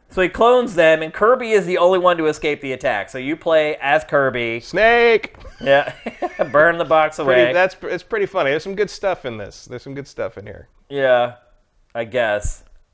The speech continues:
Speaker 1: If you can look past the, all the absurdity of it.
Speaker 2: Well, I, if you're not ready for absurdity, you're not ready for Smash Bros.
Speaker 1: No, that's a good point. That's, that's a very fair point. Um,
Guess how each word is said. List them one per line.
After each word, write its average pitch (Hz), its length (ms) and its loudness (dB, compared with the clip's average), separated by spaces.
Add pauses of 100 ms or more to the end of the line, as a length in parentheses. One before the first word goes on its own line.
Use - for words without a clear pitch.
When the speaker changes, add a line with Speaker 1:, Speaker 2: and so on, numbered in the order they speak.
(460)
Speaker 1:
If 233 80 -16
you 208 80 -6
can 175 100 0
look 175 120 -4
past 170 240 0
the, 156 400 -2
all 156 160 4
the 147 80 -4
absurdity 131 580 -6
of 98 140 -4
it. 101 160 -10 (180)
Speaker 2:
Well, 160 180 0
I, - 300 -8
if 147 160 -8
you're 156 140 -4
not 180 160 0
ready 165 160 0
for 143 160 -4
absurdity, 123 520 -4
you're 110 120 -8
not 113 220 -8
ready 107 160 -10
for 101 120 -20
Smash 98 320 -16
Bros. - 120 -4
Speaker 1:
No, 165 80 6
that's 190 100 4
a 190 60 -6
good 160 160 -6
point. 110 260 -4 (240)
That's, 131 220 -8
that's 135 240 -6
a - 20 -10
very 123 220 -6
fair 98 240 -10
point. 98 360 -10 (600)
Um, 156 640 2